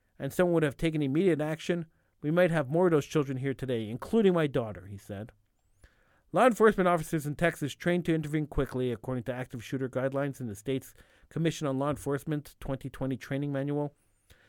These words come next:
The manual states an officer's first priority is to move in and confront the attacker.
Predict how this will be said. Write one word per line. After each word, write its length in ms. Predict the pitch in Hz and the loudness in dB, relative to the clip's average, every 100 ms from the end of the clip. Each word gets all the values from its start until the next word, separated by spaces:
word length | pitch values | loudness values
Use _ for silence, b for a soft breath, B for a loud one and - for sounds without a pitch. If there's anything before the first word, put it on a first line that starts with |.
| b | b
The 60 | 147 | 0
manual 340 | 175 226 196 | 4 6 4
states 340 | 170 180 170 | 4 4 4
an 120 | 165 151 | 2 -2
officer's 460 | 190 190 175 160 | -2 -2 0 0
first 280 | - 190 - | 0 -2 0
priority 560 | 165 160 160 160 160 120 | 0 2 2 0 -2 -2
is 180 | 151 | -6
to 100 | - | -4
move 260 | 139 151 185 | -2 -2 2
in 260 | 151 156 156 _ _ _ - | 2 0 -4 _ _ _ -12
and 140 | 127 | -6
confront 380 | 143 120 151 147 | -6 -4 -4 -4
the 100 | 143 | -4
attacker. 520 | 131 139 123 - - | -4 -6 -6 -10 -20